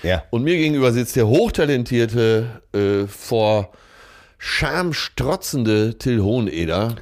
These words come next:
Speaker 2: gewandet in teuersten Chiffon, lässig getragen wie ein Parker, äh, Socken, die so ein bisschen aussehen, als hätte er gestern Abend seinem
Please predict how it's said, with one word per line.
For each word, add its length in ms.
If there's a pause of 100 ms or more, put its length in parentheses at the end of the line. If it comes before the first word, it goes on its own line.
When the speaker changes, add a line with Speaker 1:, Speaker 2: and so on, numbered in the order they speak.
(280)
Speaker 2:
gewandet 680
in 400 (1000)
teuersten 580
Chiffon, 720 (1500)
lässig 420
getragen 520
wie 100
ein 180
Parker, 760 (720)
äh, 260
Socken, 800 (640)
die 380
so 100
ein 80
bisschen 220
aussehen, 640
als 260
hätte 180
er 360
gestern 380
Abend 440
seinem 460